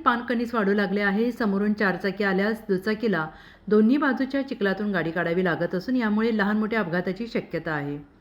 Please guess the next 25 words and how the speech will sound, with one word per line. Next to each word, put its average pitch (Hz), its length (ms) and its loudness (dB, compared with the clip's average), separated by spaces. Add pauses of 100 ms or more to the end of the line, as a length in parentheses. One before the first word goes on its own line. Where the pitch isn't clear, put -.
(440)
सतत 277 360 2
साचणारे 226 440 2
पाणी 220 300 0
आणि 226 180 0
चिखल 240 360 -2
यामुळे 208 300 2
पुलातून 208 540 0
चालत 175 340 0
जाणे 196 200 0
मुश्किल 226 360 -2
होऊन 185 260 0
बसले 156 280 -4
आहे. 143 400 -6 (460)
याचा 196 180 4
नाहक 202 400 2
त्रास 220 380 -2
विद्यार्थी, 214 500 0
महिला, 214 420 0
शेतकरी, 220 440 0
दूध 190 220 2
उत्पादक, 214 460 -2
प्रवासी 208 440 0
यांना 214 200 0
होत 180 260 -2
आहे. 175 260 -4